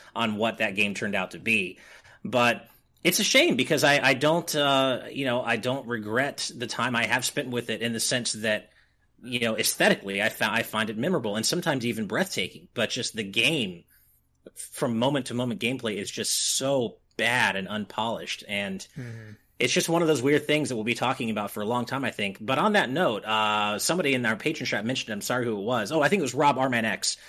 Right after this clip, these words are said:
Speaker 1: who said, uh, This is a great chance to plug another friend of G V G, Matt McMuscles.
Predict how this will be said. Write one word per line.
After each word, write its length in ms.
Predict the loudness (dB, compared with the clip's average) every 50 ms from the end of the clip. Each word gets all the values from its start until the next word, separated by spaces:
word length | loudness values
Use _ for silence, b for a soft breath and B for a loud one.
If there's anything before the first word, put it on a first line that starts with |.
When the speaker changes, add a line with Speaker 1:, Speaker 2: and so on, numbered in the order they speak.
| B B B B B B
Speaker 1:
who 120 | 0 2 2
said, 340 | 2 2 4 4 4 4 2
uh, 260 | 2 2 2 2 2
This 160 | 2 0 -2
is 60 | -2 -4
a 60 | -4
great 240 | -2 -2 -2 0 2
chance 200 | 0 0 0 0
to 60 | -4 -6
plug 380 | -4 -2 0 0 0 -2 -2 -2
another 360 | -2 2 2 2 2 2 0
friend 260 | 0 -2 -2 -2 -4
of 80 | -6 -6
G 160 | -6 -6 -4
V 100 | -4 -4
G, 200 | -4 -4 -4 -2
Matt 260 | 0 0 0 0 0
McMuscles. 640 | -4 -6 -2 0 0 0 0 -4 -4 -4 -4 -6